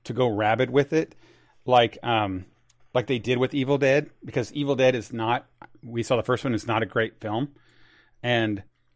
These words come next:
they make a whole, because it drops just a little bit of mythos, people who love this genre are like, "Oh my gosh, I wanna know so much more," and then they just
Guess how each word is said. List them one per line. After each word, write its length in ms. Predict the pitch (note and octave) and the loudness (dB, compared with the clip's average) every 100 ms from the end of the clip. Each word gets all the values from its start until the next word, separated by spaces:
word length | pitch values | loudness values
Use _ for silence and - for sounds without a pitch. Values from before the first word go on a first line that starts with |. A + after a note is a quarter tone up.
| _ _ - | _ _ -2
they 120 | C3 | 2
make 160 | C3 C#3 | 2 2
a 80 | A2+ | 0
whole, 520 | - C#3+ C#3+ C#3 - | 4 8 8 8 4
because 240 | B2+ D#3 C#3 | -2 0 0
it 240 | D3 - | -2 -6
drops 360 | - C#3+ C#3+ - | 4 6 6 0
just 180 | C3+ - | -6 -4
a 60 | |
little 360 | A#2+ A2+ C#3 D3+ | -2 2 4 4
bit 140 | C#3 | 2
of 60 | B2 | 2
mythos, 480 | A#2+ A#2+ D3 D#3+ - | 0 0 0 0 -4
people 340 | - D3 D#3 | -4 -2 0
who 200 | C3+ C#3 | 2 2
love 220 | A#2 A#2+ B2+ | 4 4 2
this 160 | B2 | -2
genre 480 | - B2+ C3+ D3 D#3 - _ - _ _ - | 0 0 2 2 2 -4 _ -20 _ _ -4
are 100 | A#2+ | -2
like, 220 | A2+ - | -2 0
"Oh 100 | F3 | 0
my 120 | C#3+ | 0
gosh, 320 | C#3 D#3 - | 0 -2 0
I 40 | D3+ | 2
wanna 200 | D3+ B2+ | 2 2
know 160 | A#2 | -2
so 220 | - - | -4 0
much 220 | F#3+ D3+ D3 | 2 2 4
more," 280 | D3+ F#3 C3 | 6 8 6
and 60 | |
then 80 | B2 | 4
they 80 | B2+ | 0
just 180 | A#2 | -4